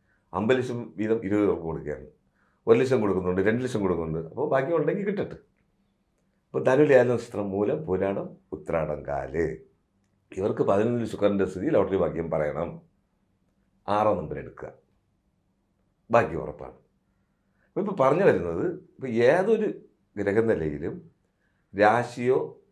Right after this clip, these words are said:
ലഗ്നമോ, അതിപ്പോ ഏത് ലഗ്നം ആയിക്കോട്ടെ. ഇപ്പൊ നേരത്തെ നമ്മൾ ചിങ്ങ ലഗ്നത്തിന് രണ്ടാം ഭാവാധിപൻ പതിനൊന്നിൽ വരുന്നത് ബുധനാണ്. ആ പതിനൊന്നിൽ വരുന്ന ബുധൻ രണ്ടിൽ വന്നാലും ധനാഗമം. ഷെയർ മാർക്കറ്റിലൊക്കെ പെട്ടെന്ന്, ട്രേഡിങ്ങിലൊക്കെ പെട്ടെന്ന് ധനം വരുന്നത്.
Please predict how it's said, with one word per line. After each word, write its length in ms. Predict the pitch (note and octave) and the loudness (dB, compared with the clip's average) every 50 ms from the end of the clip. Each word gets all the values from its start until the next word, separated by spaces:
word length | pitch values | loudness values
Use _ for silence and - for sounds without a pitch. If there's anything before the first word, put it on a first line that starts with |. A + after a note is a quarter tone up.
| _ - | _ 2
ലഗ്നമോ, 580 | G2+ A2 G#2 G2+ G2+ F#2+ E2 D2+ - - - - - | 4 4 4 4 2 0 -2 -2 -6 -10 -12 -10 -6
അതിപ്പോ 180 | C3+ B2+ - C3 | -6 -2 2 6
ഏത് 280 | B2+ B2+ C3 B2+ A#2+ A2 | 8 8 8 8 6 4
ലഗ്നം 220 | F#2+ F2+ F#2 F2+ | 2 2 2 0
ആയിക്കോട്ടെ. 460 | D#2 D2 D2+ D2+ D2 - - - _ _ _ _ _ _ | 0 -2 -4 -8 -12 -12 -14 -20 _ _ _ _ _ _
ഇപ്പൊ 140 | A#2+ C3+ C#3+ C#3 B2+ B2+ B2+ | -2 0 0 0 -2 0 4
നേരത്തെ 280 | B2+ C3 C3 C3 C3 | 4 6 6 6 4
നമ്മൾ 140 | C3 B2+ B2 | 4 2 2
ചിങ്ങ 260 | B2 B2+ B2+ C3 C3 | 0 0 0 2 4
ലഗ്നത്തിന് 440 | C3 B2 A2+ A#2 A#2 A2+ A2+ A#2 A2+ | 4 4 4 4 2 0 0 2 2
രണ്ടാം 280 | A2 A2 A2 A#2 A2+ G#2+ | 2 4 6 6 6 6
ഭാവാധിപൻ 380 | G#2+ G2+ G2+ G2+ G2 G#2 G2+ | 6 6 6 6 4 2 2
പതിനൊന്നിൽ 360 | G2 F#2 F#2 F2+ G2 G2 F#2+ F#2+ | 4 4 2 2 2 2 2 2
വരുന്നത് 460 | F2+ F2+ F2+ F#2 F#2 F#2+ - E3 E3 - - _ _ _ _ _ _ _ _ _ F2+ | 2 2 2 0 0 0 -2 -4 -4 -8 -14 _ _ _ _ _ _ _ _ _ -2
ബുധനാണ്. 500 | F#2 G2 G#2 G2+ G2+ F#2+ F#2 - D#2 - - - _ _ _ _ - | 2 2 4 4 2 2 0 -2 -4 -8 -12 -18 _ _ _ _ -2
ആ 360 | F#2+ G2 A2+ D#3 F3 - - - _ - | 0 0 0 0 -2 -4 -8 -16 _ -2
പതിനൊന്നിൽ 340 | G2+ G2+ G#2+ A#2+ B2+ C3+ B2+ | 0 0 0 0 0 0 0
വരുന്ന 220 | B2 A#2+ A2+ A2 A2+ | 0 0 2 2 0
ബുധൻ 300 | A2+ A2 G#2 A#2 B2 G#2+ | 0 0 0 0 2 2
രണ്ടിൽ 280 | G#2+ A2 A#2 C#3 D3+ | 2 2 4 6 6
വന്നാലും 560 | C#3 A#2 G#2 G2 G2 F#2 - D3+ F3+ - - - _ _ _ _ _ _ _ _ _ _ _ _ _ _ _ G2+ | 6 6 4 0 -2 -2 -4 -6 -8 -12 -16 -20 _ _ _ _ _ _ _ _ _ _ _ _ _ _ _ 0
ധനാഗമം. 500 | G#2+ A2 A2 G#2+ F#2 E2 D2+ - - - - _ _ _ _ _ _ _ _ _ _ _ _ _ _ _ _ _ _ - | 2 4 4 4 2 0 -2 -4 -8 -14 -18 _ _ _ _ _ _ _ _ _ _ _ _ _ _ _ _ _ _ 6
ഷെയർ 140 | C#3 C3 A#2 | 6 8 8
മാർക്കറ്റിലൊക്കെ 440 | A#2+ A2+ G#2+ A2+ G#2+ A2 G#2+ G#2+ | 6 6 6 4 4 4 4 4
പെട്ടെന്ന്, 440 | - G#2+ F#2+ G#2+ G#2 G2 F#2+ - - | 2 2 2 4 4 2 2 0 4
ട്രേഡിങ്ങിലൊക്കെ 460 | G2+ A2 G#2+ G#2+ G#2+ G#2 G2 F#2 F#2+ | 4 4 4 4 2 0 0 0 0
പെട്ടെന്ന് 440 | F#2 G2+ F#2 - G2+ F#2+ F#2 F2+ E2 | 0 0 -2 0 -2 -2 -2 -2 -2
ധനം 200 | F#2 F2 E2+ E2+ | 0 0 0 -2
വരുന്നത്. 320 | D#2+ - D#2 C#2+ C#2+ C#2 | -2 -4 -6 -8 -10 -12